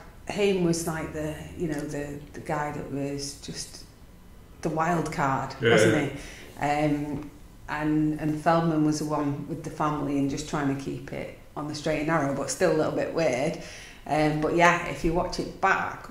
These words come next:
Speaker 1: will it tell a different story?
Speaker 2: There, there, there was, um, a clip in Corey's film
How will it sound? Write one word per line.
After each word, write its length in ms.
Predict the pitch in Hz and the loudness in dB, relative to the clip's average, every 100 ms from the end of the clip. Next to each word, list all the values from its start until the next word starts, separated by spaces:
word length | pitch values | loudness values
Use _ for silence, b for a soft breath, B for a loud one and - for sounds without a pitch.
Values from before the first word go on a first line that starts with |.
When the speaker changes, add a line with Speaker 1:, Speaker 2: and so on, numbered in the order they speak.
| 233 | -6
Speaker 1:
will 120 | 160 | -4
it 120 | - | -4
tell 220 | - 151 135 | -4 -2 -2
a 60 | |
different 340 | 139 - - - | -2 -8 -10 -10
story? 420 | - - - - - B B B B B B - - | -8 -8 -8 -12 -16 B B B B B B -20 -18
Speaker 2:
There, 260 | - 107 110 104 127 - B B B | -6 -2 -2 -4 -10 -12 B B B
there, 160 | 110 110 | -2 0
there 180 | 110 104 | 0 -2
was, 160 | 101 | 0
um, 520 | 110 104 101 98 95 - | 4 4 2 -2 -6 -10
a 40 | |
clip 520 | - 117 113 - - | -6 0 0 0 -10
in 420 | 101 95 95 92 92 | -6 -4 -4 -6 -10
Corey's 480 | - 101 95 95 - | -6 0 2 2 -4
film 340 | 101 95 - | -8 -8 -10